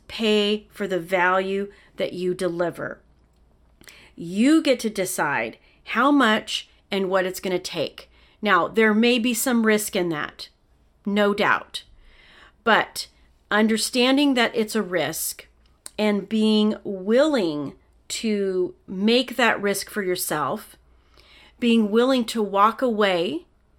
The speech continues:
if you ask for the salary you want in that job because you know the value you can deliver,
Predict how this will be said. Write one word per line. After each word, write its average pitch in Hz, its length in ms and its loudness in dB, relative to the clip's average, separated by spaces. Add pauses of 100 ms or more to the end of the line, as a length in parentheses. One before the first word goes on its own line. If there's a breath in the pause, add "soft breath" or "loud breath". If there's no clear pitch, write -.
(520)
if 190 500 0 (1080)
you 202 220 -4
ask 190 360 2
for 233 140 -6
the 220 80 0
salary 208 580 2
you 196 180 -2
want 196 640 -2
in 208 180 -2
that 185 240 0
job 202 420 0
because 208 380 -6
you 185 120 -6
know 185 320 0
the 202 120 -2
value 190 480 -2
you 180 80 -4
can 185 160 -10
deliver, 185 560 -4